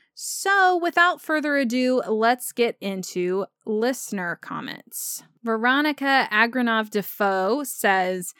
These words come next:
"If one ever needs a good cry, this is the episode for it. You tear up, you cry a bit, you cry some more, and then you bawl your eyes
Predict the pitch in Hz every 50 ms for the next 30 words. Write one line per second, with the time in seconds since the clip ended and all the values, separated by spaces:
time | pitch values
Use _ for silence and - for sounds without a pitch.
0 | _ _ - 247 214 - 190 185 208 233 254 269 285 294 285 - - 294 320 381
1 | 403 392 381 381 381 302 302 339 285 269 311 320 277 262 - - 285 302 294 240
2 | 190 180 180 175 175 170 165 214 233 226 - 254 240 220 208 240 202 180 - -
3 | - 196 - - 185 170 165 165 - - 170 165 156 151 - - - - _ -
4 | 180 180 - - - - 269 285 285 240 196 226 226 226 226 - 202 196 - -
5 | - 226 226 233 226 220 208 190 202 202 202 190 - - 160 170 - - 240 247
6 | 262 269 262 - 269 233 233 214 214 214 208 - - 196 190 196 190 214 233 240
7 | 240 254 214 180 208 202 208 208 214 214 196 131 185 190 190 190 196 190 -